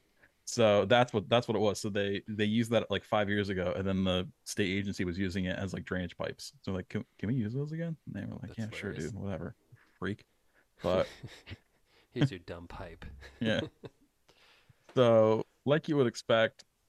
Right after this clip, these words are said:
Speaker 1: they found a whole ton of toxins and nutrients at the top of the core, corresponding to the lake's very recent history. But they also found high pigments and nutrients around halfway down. They did all their aging stuff that I talked about,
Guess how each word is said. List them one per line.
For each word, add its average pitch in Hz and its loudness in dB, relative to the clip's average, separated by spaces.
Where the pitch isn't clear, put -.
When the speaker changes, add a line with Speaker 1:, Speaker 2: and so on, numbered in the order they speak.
Speaker 1:
they 110 0
found 107 -2
a 104 -6
whole 123 2
ton 113 0
of 107 -4
toxins 104 -2
and 98 2
nutrients 101 -2
at 104 -6
the 98 -10
top - 0
of 131 0
the 139 2
core, 143 2
corresponding 101 -2
to 101 -2
the 95 2
lake's 98 0
very 92 -4
recent 95 -6
history. 151 -2
But 101 -4
they 104 0
also 127 2
found 95 -2
high 113 0
pigments 98 -4
and 110 0
nutrients 98 -4
around 107 -2
halfway - -10
down. 175 -4
They 92 -2
did 90 2
all 90 2
their - -4
aging 135 0
stuff 131 2
that 120 0
I 123 0
talked 120 -2
about, 113 0